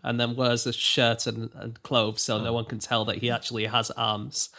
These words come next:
Speaker 1: And then he falls in love with this, um, woman, Nanon, played by Joan Crawford, before she became really famous.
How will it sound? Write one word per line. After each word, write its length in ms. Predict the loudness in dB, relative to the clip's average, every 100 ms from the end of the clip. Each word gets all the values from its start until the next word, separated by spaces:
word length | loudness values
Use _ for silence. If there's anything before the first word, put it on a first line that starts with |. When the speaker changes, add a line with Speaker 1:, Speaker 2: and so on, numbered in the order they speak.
| -20 -18 -18 -4
Speaker 1:
And 200 | -2 4
then 240 | 6 6
he 180 | 4 0
falls 340 | 4 6 6 6
in 120 | 2
love 280 | 4 2 0
with 200 | -4 0
this, 340 | 2 2 -2
um, 460 | -2 0 0 -2 0
woman, 340 | 2 2 2
Nanon, 460 | 2 0 2 0 -2
played 300 | 0 2 2
by 140 | 0
Joan 280 | 0 0 0
Crawford, 480 | -2 -2 -2 -4 -6
before 300 | -2 2 2
she 120 | 2
became 320 | -4 -2 -2
really 160 | -2 -6
famous. 580 | -6 -6 -4 -2 -2